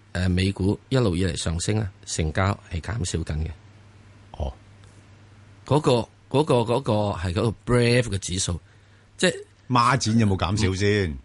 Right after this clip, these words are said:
Speaker 1: 孖展冇減少。
Speaker 2: 係啊，之前就大家驚就話孖展咁，借貸咁勁呢，
Speaker 1: 孖展冇減少。
Speaker 2: 第日跌得仲勁。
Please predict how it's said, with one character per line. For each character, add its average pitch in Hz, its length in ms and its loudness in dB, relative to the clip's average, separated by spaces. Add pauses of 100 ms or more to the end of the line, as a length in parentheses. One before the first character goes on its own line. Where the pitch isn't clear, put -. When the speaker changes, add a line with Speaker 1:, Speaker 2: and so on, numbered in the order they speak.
(520)
Speaker 1:
孖 104 180 -6
展 90 180 -8
冇 85 140 -8
減 82 200 -10
少。 - 180 -12 (200)
Speaker 2:
係 - 460 2 (100)
啊， 240 80 0
之 233 200 -4
前 123 220 0
就 131 100 2
大 120 140 0
家 - 100 -8
驚 160 260 0
就 110 120 2
話 104 140 2 (160)
孖 143 220 4
展 123 160 -2 (180)
咁， 113 220 -2
借 113 180 4
貸 104 200 0
咁 107 200 0
勁 104 180 2
呢， 120 280 2
Speaker 1:
孖 - 0 -
展 - 0 -
冇 - 0 -
減 110 40 -2
少。 107 60 2
Speaker 2:
第 98 60 4
日 95 80 2
跌 107 140 -2
得 127 120 0
仲 87 240 -2
勁。 80 240 0